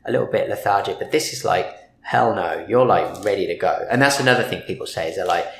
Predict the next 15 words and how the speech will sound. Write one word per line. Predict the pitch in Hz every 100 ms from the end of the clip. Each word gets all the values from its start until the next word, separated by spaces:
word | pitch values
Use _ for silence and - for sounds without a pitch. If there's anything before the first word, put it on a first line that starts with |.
| -
it | 101 107 107
really, | 110 113 113 104
like, | 104 78 - - - _ -
gives | 117 -
them, | 98 -
it | 95 - -
boosts | 117 113
their | 107 95
metabolism. | 90 - 101 90 90 - 85
It's | -
like | 90
a | -
catalyst | - 104 95 90 - -
for | 90
motivation. | 92 90 87 87 87 -